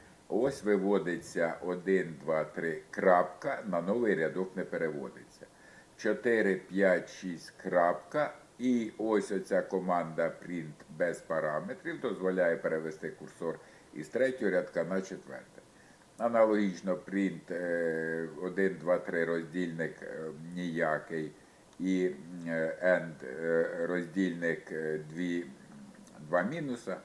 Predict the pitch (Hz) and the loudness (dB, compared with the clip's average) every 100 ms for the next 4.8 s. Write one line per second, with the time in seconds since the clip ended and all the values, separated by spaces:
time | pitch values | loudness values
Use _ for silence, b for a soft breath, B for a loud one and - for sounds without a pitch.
0 | B B B B - 87 87 78 - 95 | B B B B -10 -4 -4 -4 -6 0
1 | 95 82 85 90 78 73 - 82 78 73 | 2 2 0 0 -2 -8 -4 0 0 0
2 | 76 76 71 - 80 71 80 78 - 73 | -6 -6 -6 -6 -8 -2 0 0 -4 -14
3 | - - 156 185 - - - - - - | -10 -4 -2 -2 -6 -20 -20 -20 -20 -20
4 | - 107 107 80 69 69 - | 0 2 2 -2 -8 -16 -18